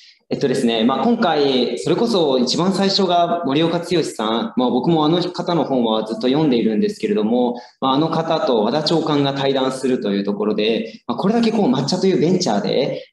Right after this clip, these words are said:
もう中央省庁の人と、まあ、民間が両方ともこう、なんていうんですかね、揃って、あんな、あの、話をするって本当に素晴らしいことだと思っていまして、より官民連携ってものが進んできていると思っています。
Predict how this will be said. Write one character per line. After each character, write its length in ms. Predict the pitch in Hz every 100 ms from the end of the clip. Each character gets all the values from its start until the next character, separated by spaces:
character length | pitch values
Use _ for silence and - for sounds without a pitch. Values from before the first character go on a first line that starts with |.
| -
も 220 | 127 117
う 40 |
中 200 | 113 160 175
央 120 | 175
省 220 | - 175
庁 220 | 156 113
の 80 | 113
人 180 | 113 175
と、 480 | - 254 185 - -
ま 80 | 139
あ、 20 |
民 240 | 117 135 139
間 240 | 139 139
が 380 | 135 160 165 - -
両 180 | 180
方 140 | 180 190
と 100 | 180
も 140 | 160
こ 380 | 147 156 147 151
う、 20 |
な 80 | 127
ん 40 | 123
て 60 |
い 20 | 123
う 20 |
ん 40 |
で 40 | -
す 60 |
か 100 | -
ね、 240 | - - _ _ _ _ _ -
揃 420 | - 147 156 156
っ 20 |
て、 420 | 147 - - - -
あ 100 | 120
ん 60 |
な、 200 | 127 127
あ 60 | 131
の、 160 | 120 113
話 320 | 127 131 147
を 80 | 113
す 160 | -
る 60 | 110
っ 20 | -
て 80 | 107
本 200 | 120 151
当 80 | 220
に 60 |
素 100 | 214
晴 60 | 202
ら 60 | 190
し 100 | 190
い 60 |
こ 80 | -
と 100 | 120
だ 80 | 107
と 80 | -
思 160 | 104
っ 60 | 104
て 80 | 107
い 40 |
ま 120 | 101
し 100 | 101
て、 420 | - 113 113 - -
よ 60 | 196
り 80 | 226
官 200 | 226 208
民 160 | 120
連 160 | 113 123
携 180 | 131 127
っ 20 |
て 60 | 131
も 80 |
の 80 | 123
が 80 | 101
進 300 | - 123 131
ん 60 | 131
で 100 | 131
き 100 | -
て 80 |
い 20 | 104
る 80 |
と 60 | 104
思 160 | 101 98
っ 40 |
て 120 | -
い 40 | 98
ま 140 |
す。 100 | 101